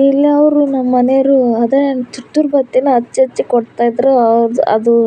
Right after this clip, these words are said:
ಹತ್ತತಾನೆ ಇರಲಿಲ್ಲ. ಹಾಗೆ ತುಂಬ ಸಲ ಹಚ್ಚಿದ್ರು. ಹಾಗೆ ಇಲ್ಲಿ ಊಟಕ್ಕೆ ನಮ್ಮಮ್ಮ ಹಾಗೆ ನಮ್ಮ ಅಕ್ಕ ಅವರೆಲ್ಲರೂ ಊಟಕ್ಕೆ ನೀಡ್ತಾಯಿದ್ರು. ಹಾಗೆ ಅದು ಒಂದು ವಿಡಿಯೋನ ಕ್ಯಾಪ್ಚರ್ ಮಾಡಿಕೊಂಡೆ.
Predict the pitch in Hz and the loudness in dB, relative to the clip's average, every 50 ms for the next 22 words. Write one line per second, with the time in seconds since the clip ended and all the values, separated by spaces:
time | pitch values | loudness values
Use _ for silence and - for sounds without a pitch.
0 | 220 214 202 220 233 - _ - - 240 240 254 247 233 233 233 226 226 220 226 | 0 -2 -2 -4 -4 -6 _ -6 -4 -4 0 0 0 0 0 -2 -2 -2 0 0
1 | 220 220 220 226 247 285 320 - - - - - - - - - - - - - | 0 0 2 0 -2 -2 -6 -10 -18 -20 -20 -20 -20 -20 -20 -20 -20 -20 -20 -20
2 | - - - - - - - - - - 269 269 262 254 262 262 247 _ - 254 | -20 -20 -20 -20 -20 -20 -16 -10 -4 -2 0 0 2 2 0 0 -2 _ -4 -2
3 | 240 240 240 240 247 247 254 254 247 247 247 240 240 240 233 233 - - 240 233 | 0 0 0 0 0 0 0 0 2 2 2 2 2 0 0 -2 -4 -2 0 0
4 | 226 220 214 - - 226 220 - - 285 - - - - - - - - - - | 0 0 -2 -4 -4 -4 -4 -2 -2 -4 -4 -4 -16 -20 -20 -20 -20 -20 -20 -20
5 | - - - - - - - - - 233 226 226 226 226 233 233 233 233 240 240 | -20 -20 -20 -20 -20 -20 -10 -4 -2 0 0 2 2 2 2 0 0 -2 -4 -4
6 | 233 233 226 - - 233 - - - - - - 226 226 220 220 220 214 214 214 | -2 -2 -2 -2 -2 -6 -6 -6 -20 -12 -6 -4 -2 0 0 0 -2 0 0 0
7 | 214 214 208 220 - - 226 220 220 220 220 220 220 233 233 233 233 - - - | 0 0 -2 -2 0 0 2 2 4 2 2 2 2 4 4 2 2 0 -4 -12
8 | - - - - - 233 233 226 233 240 233 226 220 214 214 226 - _ - - | -20 -12 -6 -4 0 0 0 2 2 0 0 0 0 0 -2 -4 -6 _ -4 -4
9 | 240 240 247 - _ - 226 226 233 220 220 220 226 226 233 233 233 226 220 - | -2 -2 -4 -8 _ -6 -4 -2 0 2 2 2 2 0 0 -2 -2 -2 -4 -6
10 | - - - 220 214 214 214 - - - - 220 214 208 214 - 240 269 285 - | -8 -4 0 0 2 2 0 -2 -4 -4 -4 -4 -2 -2 -2 -2 -2 -2 -2 -4
11 | - - - - - - - - - - - - - - 285 254 247 262 262 254 | -14 -20 -20 -20 -20 -20 -20 -20 -20 -20 -20 -14 -6 -2 -2 0 0 0 0 0
12 | 247 240 247 240 240 240 233 226 226 233 233 226 226 226 226 226 226 233 - - | 0 0 0 0 0 0 0 0 0 0 0 0 0 -2 -2 -4 -6 -6 -4 -4
13 | 226 220 226 - - 240 233 233 226 233 226 - - - - 233 226 220 233 240 | -4 -4 -4 -4 -2 -2 0 0 0 -2 -4 -6 -8 -6 -4 -2 0 2 2 2
14 | 269 | 2